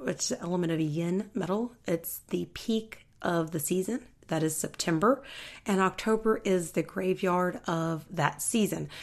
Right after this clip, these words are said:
So it's the graveyard of fall, and, um, it is the element of earth with metal hidden inside of it. So those are the three animal signs that house metal, and they make the element of pure metal.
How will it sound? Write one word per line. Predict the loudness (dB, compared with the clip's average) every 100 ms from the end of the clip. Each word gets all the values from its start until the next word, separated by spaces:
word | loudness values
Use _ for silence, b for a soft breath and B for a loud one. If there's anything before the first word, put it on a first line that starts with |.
| B
So | -2
it's | 0
the | 0
graveyard | 0 2 4 4 4 0
of | -4
fall, | 0 2 4 2 -2 B B B -4
and, | 0 2 2 2 0 -4 -12 -4
um, | -2 -2 -4
it | -2 0
is | 0 -2 -8 -12
the | 2 4
element | 4 2 2 0
of | -2 2
earth | 6 6 4 -8 B -14 2
with | 4 4 0
metal | 0 2 2 2 0 -6
hidden | -6 -2 2
inside | 2 2 -2 -6
of | -8
it. | -12 -12 B B
So | 4 6 8 6 2 B B B
those | 4 6 6
are | 2
the | -2
three | 0 2 4
animal | 4 2
signs | 0 0 2 2
that | 0 -2
house | -4 -4 -2 -2 0
metal, | 0 0 2 2 4
and | 2
they |
make | 2 0 0
the | -4
element | -2 0 0
of | -2
pure | -8 -2 0 2 0 -4 B B
metal. | -2 2 0 -2 -6